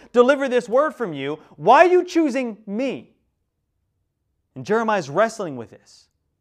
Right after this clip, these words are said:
Jeremiah was at a crossroads. But let me tell you something.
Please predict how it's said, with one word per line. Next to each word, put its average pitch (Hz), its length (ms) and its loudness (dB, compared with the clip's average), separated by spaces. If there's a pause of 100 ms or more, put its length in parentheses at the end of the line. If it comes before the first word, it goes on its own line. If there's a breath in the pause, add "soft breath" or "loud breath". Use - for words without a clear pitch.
(440)
Jeremiah 226 460 0
was 180 140 -2
at 185 100 -2
a 190 60 -8
crossroads. 233 960 -8 (1200)
But 170 80 -8
let 285 100 0
me 370 80 -2
tell 254 180 -2
you 233 120 -4
something. 107 340 -16